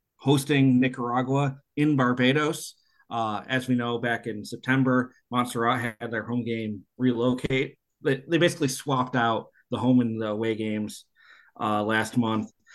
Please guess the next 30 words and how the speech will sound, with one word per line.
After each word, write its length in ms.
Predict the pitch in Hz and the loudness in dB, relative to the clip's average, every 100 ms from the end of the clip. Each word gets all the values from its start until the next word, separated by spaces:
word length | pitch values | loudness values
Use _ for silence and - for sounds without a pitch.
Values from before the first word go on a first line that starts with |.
| - - - _ | -20 -20 -20 _
because 300 | 127 123 120 | 0 2 2
they 140 | 120 | 2
had 180 | 113 120 | 4 4
issues 320 | 117 - 123 | 4 2 2
getting 360 | - 127 120 110 | 4 2 2 0
people 320 | 123 123 123 | -2 -2 -4
to 100 | - | -4
the 120 | 113 107 | -2 2
island. 480 | 127 151 170 170 - _ _ | 4 4 2 0 -6 _ _
Uh, 360 | 120 117 117 117 | -4 0 0 2
those 260 | 117 123 127 | 4 4 4
issues 360 | 127 127 - | 2 0 -2
still 200 | - 180 | 0 4
remain. 480 | 151 135 127 117 101 | 4 6 4 2 -4
So 540 | - 123 113 110 107 - _ _ - | -6 -2 -2 -2 -4 -12 _ _ 0
Montserrat, 680 | 139 139 - 143 139 139 135 | 2 2 -2 0 0 0 -2
unfortunately, 840 | 143 131 127 131 135 127 123 117 - _ _ _ - | -8 -2 -2 0 2 2 2 -2 -12 _ _ _ -10
uh, 320 | 113 107 104 - - | -6 -6 -6 -6 2
the 80 | |
Emerald 320 | 131 131 127 113 | 4 6 4 2
boys 280 | 120 117 | -2 -2
are 60 | 120 | -2
gonna 200 | 117 113 | -2 -4
have 140 | 110 | -4
to 320 | 120 110 107 - _ _ - | -4 -4 -6 -10 _ _ -8
play 180 | 127 120 | -2 0
Nicaragua 920 | 117 117 120 113 110 113 110 113 - _ - | 0 0 0 0 0 0 0 -2 -6 _ -8
at 240 | 120 107 | -6 -6
Wildy 400 | 110 117 113 107 | -2 -2 0 -4
Turf. 420 | - 147 156 147 | 2 6 6 4